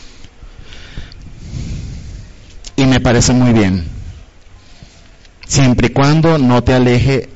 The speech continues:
de la verdad. Amén.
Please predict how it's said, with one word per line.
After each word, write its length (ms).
de 140
la 100
verdad. 340
Amén. 520